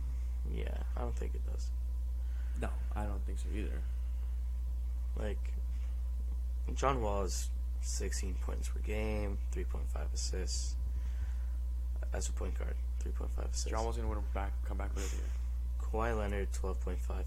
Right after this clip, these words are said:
Speaker 1: points. You know, and Paul George, twenty-three point seven points. They have Norman Powell, Reggie Jackson, Luke Kennard,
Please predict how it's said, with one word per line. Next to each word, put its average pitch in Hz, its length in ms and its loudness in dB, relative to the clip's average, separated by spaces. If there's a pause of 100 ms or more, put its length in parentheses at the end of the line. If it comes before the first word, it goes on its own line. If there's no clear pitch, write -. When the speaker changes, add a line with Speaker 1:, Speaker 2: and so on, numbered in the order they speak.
Speaker 1:
points. 113 540 0 (1400)
You 90 60 0
know, 90 280 0 (340)
and 87 240 0
Paul 101 140 0
George, 92 260 0
twenty-three 92 380 0
point - 200 0
seven - 260 0
points. - 340 -2 (1160)
They 104 80 0
have 95 360 0
Norman 95 260 2
Powell, 98 340 2
Reggie 92 220 0
Jackson, 92 560 0
Luke 87 160 0
Kennard, 90 400 0